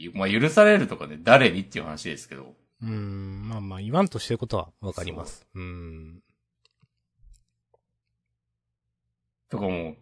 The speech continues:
Speaker 1: ピーエスファイブ全然買えない問題とかさ。まあ、最近は買えるようになってきたって聞きますけど。なんか。はい。
Speaker 2: うん、やっ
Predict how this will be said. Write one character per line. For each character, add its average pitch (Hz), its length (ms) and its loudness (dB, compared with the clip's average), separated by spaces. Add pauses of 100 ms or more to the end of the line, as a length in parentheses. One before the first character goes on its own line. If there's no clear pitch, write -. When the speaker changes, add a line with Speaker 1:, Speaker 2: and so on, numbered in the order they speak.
Speaker 1:
ピ 107 360 -2
ー 110 60 2
エ - 20 2
ス 107 300 -4
フ - 100 -12
ァ 107 200 4
イ 101 40 -4
ブ 85 220 -12 (560)
全 90 220 -6
然 87 240 -8
買 95 260 0
え 87 60 -2
な 85 160 -4
い 87 260 -10 (140)
問 82 240 -8
題 67 140 -16
と - 80 -20
か - 60 -20
さ。 - 120 -14
ま 127 100 6
あ、 98 220 4 (400)
最 95 220 -6
近 95 200 -4
は 92 80 -4
買 98 160 0
え - 20 0
る 101 80 -2
よ 95 60 0
う - 40 -4
に 85 40 -8
な 82 80 -10
っ - 20 -20
て - 80 -18
き - 40 -20
た 90 60 -16
っ - 40 -20
て - 140 -18
聞 73 180 -16
き - 220 -20
ま 80 120 -12
す - 100 -20
け 80 100 -14
ど。 65 200 -20 (1600)
な 78 100 -20
ん 73 60 -20
か。 - 220 -20 (2750)
は 76 180 -6
い。 - 80 -14 (1600)
Speaker 2:
う 107 80 -6
ん、 104 520 -2
や 139 80 -6
っ - 20 -12